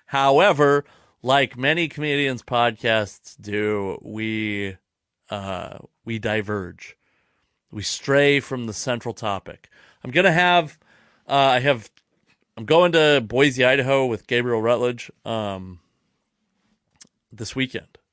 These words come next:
If you're listening to this, the day it came out, we'll be in Boise Friday and Saturday. There's still some tickets available.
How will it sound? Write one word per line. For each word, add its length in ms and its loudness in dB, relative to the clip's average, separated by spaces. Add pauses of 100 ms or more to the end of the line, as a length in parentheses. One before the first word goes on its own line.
(280)
If 180 -14
you're 80 -8
listening 440 -6
to 100 -18
this, 420 -8 (480)
the 100 -8
day 180 0
it 80 -4
came 200 -6
out, 240 -2
we'll 120 -8
be 380 -6
in 240 -14
Boise 420 -6
Friday 340 -4
and 100 -10
Saturday. 400 0
There's 160 -8
still 200 -4
some 160 -14
tickets 320 -8
available. 440 -2